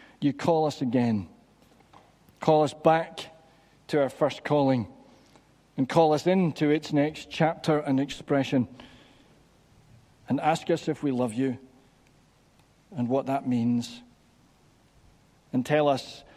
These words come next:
that saying yes to you is a privilege and a risk, but ultimately a profound and incredible blessing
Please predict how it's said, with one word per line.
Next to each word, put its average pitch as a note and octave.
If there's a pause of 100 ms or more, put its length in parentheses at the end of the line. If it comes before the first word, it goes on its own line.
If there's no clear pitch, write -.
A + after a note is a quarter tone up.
that D3
saying D#3
yes D3
to D3
you A#2 (1300)
is B2+
a B2+
privilege D3+ (280)
and C3+
a C3
risk, A#2 (1400)
but C3+
ultimately B2+ (840)
a -
profound B2 (240)
and A#2+
incredible A#2+
blessing A#2+